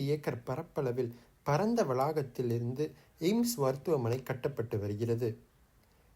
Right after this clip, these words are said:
மே இருபத்தி இரண்டு, ஈராயிரத்தி இருபத்தி நாலாம் அன்று தொடங்கப்பட்ட இந்த கட்டுமான திட்டம் இரண்டு கட்டங்களாக நிறைவடையும். முதற்கட்டத்தில் கல்வி வளாகம், வெளிநோயாளி மருத்துவ சேவைகள்,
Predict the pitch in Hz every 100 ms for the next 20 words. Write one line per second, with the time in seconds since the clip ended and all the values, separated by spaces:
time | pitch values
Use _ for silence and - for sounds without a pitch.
0 | - 123 170 185 135 175 214 - 147 135
1 | 151 147 151 196 190 - 139 151 208 208
2 | - 123 127 180 185 123 117 117 127 117
3 | - - - 147 180 175 - 117 - 151
4 | - _ 165 208 214 - 117 151 143 117
5 | 110 117 - 127 - _ _ 160 226 233
6 | - 117 - 120 110 107 117 139 110 117
7 | 120 113 120 117 117 - - _ 120 113
8 | 143 143 123 120 113 135 165 - _ -
9 | 151 214 220 135 120 113 117 160 - _
10 | _ 135 170 226 214 160 139 120 120 120
11 | - _ - 120 - - 175 - 117 110
12 | 104 190